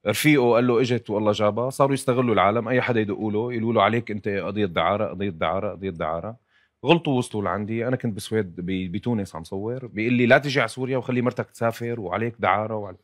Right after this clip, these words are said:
قلت له: "أنا علي دعارة". نزلت، حكيت مع الجهات المختصة،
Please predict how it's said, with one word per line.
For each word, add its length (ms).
قلت 120
له: 80
"أنا 100
علي 200
دعارة". 280
نزلت، 420
حكيت 360
مع 260
الجهات 640
المختصة، 640